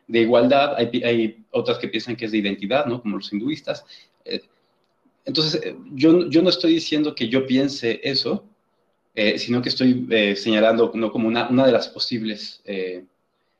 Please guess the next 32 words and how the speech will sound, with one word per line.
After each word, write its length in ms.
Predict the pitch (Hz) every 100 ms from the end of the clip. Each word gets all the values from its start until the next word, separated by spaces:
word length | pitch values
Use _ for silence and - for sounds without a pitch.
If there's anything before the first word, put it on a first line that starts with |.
| -
maneras 460 | 107 107 117 113 107
de 60 |
entenderlo. 480 | 101 101 107 101 - - -
Yo, 380 | 123 175 175 - _
como 280 | - 139 120
tú, 220 | 143 139
pienso 300 | 131 127 135
que 80 | 117
el 80 | 120
hombre, 640 | 117 120 117 117 - _ _ -
justamente, 600 | - 139 - 127 117 -
¿no? 260 | 117 156 - -
Eh, 440 | 107 101 101 101 _ _ _ _ _ _ _ -
a 100 | 131
ver, 220 | 139 -
un 200 | 165 170
perro 260 | 165 160 151
no 140 | 147
es, 260 | - - 127
no 140 | 131
es 100 | 131
responsable, 600 | 110 - 107 - 123 107
¿no? 120 | 117
Es 100 | 127
decir, 140 | 117 147
un 120 | 156
león 240 | 131 131
no 120 | 131 131
es, 220 | 127 127
no 140 | 127
es 40 | 135
responsable 840 | 135 - 104 117 113 117 110 110